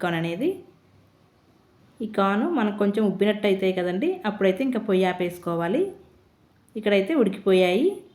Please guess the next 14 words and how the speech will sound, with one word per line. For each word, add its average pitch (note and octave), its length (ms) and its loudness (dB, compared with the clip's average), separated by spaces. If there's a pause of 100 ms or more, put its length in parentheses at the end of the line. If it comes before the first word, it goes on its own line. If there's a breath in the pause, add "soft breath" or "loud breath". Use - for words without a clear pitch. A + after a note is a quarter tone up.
(360)
ఫిఫ్టీ G#3 280 0
పర్సెంట్ F#3+ 380 0
అయితే F#3 180 2 (140)
కార్న్ F#3+ 240 2
అయితే F#3 240 0
ఉడికిపోయాయి, F#3 580 0 (100)
కొంచెం G3 280 0
ఉబ్బాయి G3 320 2
కదండి, F3+ 380 0
ఈ A3 100 2
విధంగా G3 320 2
అయితే F#3+ 160 0 (160)
ఉడికించుకోవాలి. F3+ 720 0 (920 soft breath)
ఇంకా G#3+ 160 2